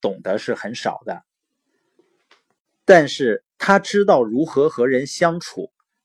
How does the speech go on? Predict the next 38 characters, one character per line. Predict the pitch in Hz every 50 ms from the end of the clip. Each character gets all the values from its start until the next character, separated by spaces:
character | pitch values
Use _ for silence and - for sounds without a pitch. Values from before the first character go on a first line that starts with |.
| _ -
那 | - 208 185
是 | - - 156
让 | 147 160 147 135
他 | 123 - 143 143
致 | - - 196 156
富 | - - - 151 123 101
的 | 95 - - _ _ _ _ _
非 | _ - - 160 170 170
常 | - - 107 101 101 110
重 | - 160 139 117
要 | 107 104 98
的 | 95 87
原 | 85 80 - - - 185
因。 | 175 - _ _ _ _ _ _ _ _ _ _ _ _ _ _ _ _ _ _ _ _ _ _ _ _ _ _ _ _ _ _ _ _ _ _ _ _
在 | - 226 208
他 | 185 190 220
十 | 214 - - 117 117 151
岁 | - 220 185 143
的 | 120 113 104
时 | - 104
候 | 92 - 107 104 101
呢， | 95 90 92 - _ _ _ _ _ _ _ _ _ _
他 | - - 214 220
就 | 226 220 156
发 | - - - 147 143 147
觉 | 139 107 92 95
了 | 95 98 90 - _ _ _ _ _
人 | - 127 147
们 | 175 214 196 202
对 | 220 202 165
于 | 143 160
名 | 175 147 120 107 107 135 160
字 | - - 170 151
的 | 113 107 98 -
惊 | - - 170 170 185 180
人 | 131 104 98 113
重 | - 143 123 104 90
视， | - - 90 80 76